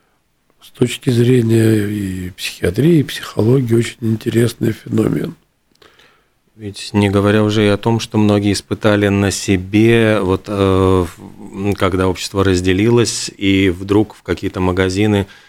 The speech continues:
Speaker 2: стали пускать только с, э, сертификатом, э, о, или вакцинации, или о том, что человек переболел, и вдруг выяснилось, что общество тоже здесь раскол. Тебя не пускают в какой-то,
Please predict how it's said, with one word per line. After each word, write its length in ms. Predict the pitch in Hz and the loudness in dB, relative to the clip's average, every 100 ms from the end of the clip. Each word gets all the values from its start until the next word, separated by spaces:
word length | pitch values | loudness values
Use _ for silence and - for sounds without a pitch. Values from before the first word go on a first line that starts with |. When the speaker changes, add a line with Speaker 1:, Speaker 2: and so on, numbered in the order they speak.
| - - | -20 -20
Speaker 2:
стали 320 | - - 98 | -8 -4 -4
пускать 520 | 95 101 - 104 95 - | -4 -8 -4 -4 -4 0
только 520 | 113 104 - 95 92 | 0 2 0 0 0
с, 260 | - - - | -2 -6 -2
э, 1000 | 92 90 90 90 90 87 87 87 87 87 | 2 2 2 2 2 2 2 0 -2 -6
сертификатом, 880 | - 92 - 92 95 95 92 95 92 - _ _ - - | -4 -4 -4 -8 -4 -2 -2 -2 -2 -6 _ _ -20 -12
э, 20 | 110 | -2
о, 420 | 101 101 101 101 | 0 2 2 2
или 280 | 98 98 95 | 2 2 0
вакцинации, 720 | 90 92 - 95 95 87 95 | 0 -2 -2 0 2 2 2
или 100 | 90 | 2
о 80 | 90 | 0
том, 220 | - 87 | -2 -6
что 100 | - | -6
человек 300 | 87 95 85 | -4 -2 -2
переболел, 720 | 98 95 87 92 95 117 123 | 0 0 0 0 2 2 2
и 180 | 127 104 | 0 -2
вдруг 460 | 92 87 104 104 - | -2 0 0 0 -2
выяснилось, 640 | 98 101 104 - 98 95 | 0 2 0 -2 0 2
что 420 | 92 - 95 92 92 | 0 0 0 2 0
общество 460 | 95 - - 98 | -4 -8 -4 -2
тоже 440 | - _ 143 120 98 | -2 _ 0 0 0
здесь 260 | 95 90 | -2 -2
раскол. 340 | 101 90 - 87 | -2 -2 -2 -2
Тебя 280 | 92 92 | -2 0
не 180 | 104 110 | 2 0
пускают 640 | 107 127 - - 123 101 - | 2 -2 -2 0 0 0 -2
в 40 | |
какой-то, 480 | 90 82 90 92 | -4 -2 0 0